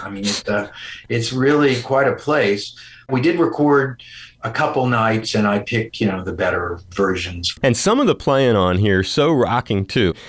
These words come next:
Speaker 2: I mean, you've done so many different things with your sound through the years, but I was listening to the track Lodger. It has a,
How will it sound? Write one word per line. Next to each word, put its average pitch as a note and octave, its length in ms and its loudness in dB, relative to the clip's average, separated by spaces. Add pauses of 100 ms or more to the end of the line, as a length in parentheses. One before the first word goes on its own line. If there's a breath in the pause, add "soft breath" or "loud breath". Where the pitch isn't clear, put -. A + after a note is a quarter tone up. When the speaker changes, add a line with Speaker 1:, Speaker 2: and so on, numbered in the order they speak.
(160 loud breath)
Speaker 2:
I C3 80 2
mean, C#3+ 100 4
you've G#3+ 140 0
done D3 180 2
so D3 240 0
many C#3 180 2
different G#2+ 480 0
things G#2 400 0
with G2+ 240 0
your F2+ 120 0
sound D#2+ 540 0
through F#2+ 180 0
the E2+ 80 -4
years, E2+ 440 -2
but G2+ 140 -2
I G#2+ 80 4
was A2+ 140 0
listening A2+ 320 0
to G2 60 2
the F2+ 100 -2
track F#2+ 340 -2
Lodger. A2+ 720 0
It F#2 160 0
has F2 320 0
a, F2 320 0